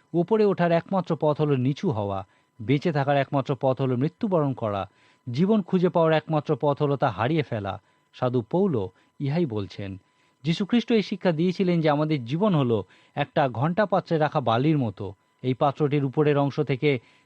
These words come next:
নিচে বালি নেমে আসা কোনোভাবেই আটকানো যায় না, শুধুমাত্র কোনোভাবে তা হয়তো নিয়ন্ত্রণ করা যায়। আমরা ইহা পুরোটাই পড়ে যেতে দিতে পারি, অথবা আমরা মন্দ উদ্দেশ্যে এই বালি বার করে ফেলতে পারি বা উত্তম উদ্দেশ্যেও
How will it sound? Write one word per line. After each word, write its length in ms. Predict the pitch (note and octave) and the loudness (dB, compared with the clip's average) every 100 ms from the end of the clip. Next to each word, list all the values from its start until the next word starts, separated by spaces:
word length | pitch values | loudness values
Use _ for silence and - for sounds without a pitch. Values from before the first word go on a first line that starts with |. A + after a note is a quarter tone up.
| - | -2
নিচে 400 | C3 F#3 - D#3 | 0 0 2 2
বালি 300 | B2 C3 C#3+ | 4 2 2
নেমে 320 | C3 C#3+ G#3 | 2 2 2
আসা 380 | D#3+ - A#2+ G#2 _ _ - | 2 0 -4 -4 _ _ -2
কোনোভাবেই 460 | G3 A3 G3+ G3+ | 2 4 4 2
আটকানো 400 | F#3+ E3 - F3+ | 2 0 -2 0
যায় 240 | C#3+ D3+ C#3+ | 2 2 0
না, 240 | G#2 F#2 - _ | -2 -8 -14 _
শুধুমাত্র 680 | - D#3+ D#3 C#3+ - C#3 A2 - _ - | -4 0 2 0 0 0 0 -4 _ -2
কোনোভাবে 460 | D#3 E3 D3+ C#3+ | 2 4 2 2
তা 160 | C#3+ C3+ | 0 2
হয়তো 260 | C3+ B2 | 0 0
নিয়ন্ত্রণ 500 | A#2+ A#2+ D3+ E3 F3 | 0 0 0 0 -2
করা 240 | C3 A2 G2+ | -2 -2 -2
যায়। 220 | G2 F#2+ - _ _ _ _ _ _ _ | -6 -8 -12 _ _ _ _ _ _ _
আমরা 220 | - C3+ C3+ | -2 0 2
ইহা 200 | B2+ A#2 | 0 -2
পুরোটাই 420 | C#3+ E3+ E3 E3 | -2 0 0 0
পড়ে 240 | E3 D#3 | 0 0
যেতে 240 | D#3+ D3 C#3+ | 0 -2 -4
দিতে 220 | D3+ E3 | -4 -2
পারি, 360 | D#3+ C3+ G2 F2+ _ _ - | 0 0 -4 -10 _ _ -6
অথবা 280 | D3+ G3 F#3+ | 0 2 4
আমরা 160 | F3+ F3 | 4 2
মন্দ 320 | D3+ G3 G#3+ | 2 2 2
উদ্দেশ্যে 480 | G3+ F3 D#3 - D#3 | 2 2 0 2 2
এই 120 | D#3 | 4
বালি 380 | B2+ B2+ C3+ A#2+ _ _ | 2 4 2 0 _ _
বার 220 | G#2+ C3 C3 | 0 0 2
করে 180 | F#3+ | 0
ফেলতে 320 | E3+ D3 B2+ C3 | 2 0 0 0
পারি 200 | C3+ C3 | 0 2
বা 100 | C3 | 0
উত্তম 420 | C#3 - A3 F#3+ | 0 -2 -2 0
উদ্দেশ্যেও 520 | D3 C#3 - B2 | 0 -2 0 -4